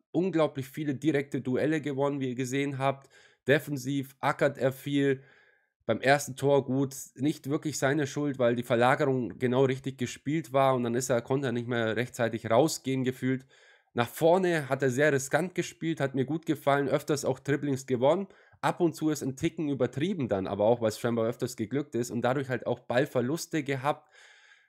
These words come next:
wo er halt einfach aufpassen muss, ne, dass er da sauberer dann nochmal bleibt, nicht zu viel riskiert, aber an sich ein guter Auftritt von mir, eine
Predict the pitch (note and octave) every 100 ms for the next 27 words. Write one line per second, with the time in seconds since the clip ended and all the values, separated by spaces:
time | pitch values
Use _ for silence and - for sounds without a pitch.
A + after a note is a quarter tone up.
0 | _ A#2 C#3+ B2+ B2+ B2+ C3 B2 C3 C3
1 | B2 A#2+ - A2+ A#2+ - G#2+ A2 A#2 G2+
2 | A2 G#2 A2 G#2 A2+ C3+ C3+ B2 B2 A#2+
3 | A#2 A#2 A#2 G#2+ G#2+ A2+ A#2 A#2+ B2 -
4 | - - D#3 C#3+ D3 C3+ C3 B2+ - C3
5 | C3 C3 G#2+ A2 G#2+ G#2 A#2+ A2+ G#2+ A#2
6 | C#3 B2 F2 A#2 - - G#2 - G#2 A2
7 | G#2 G#2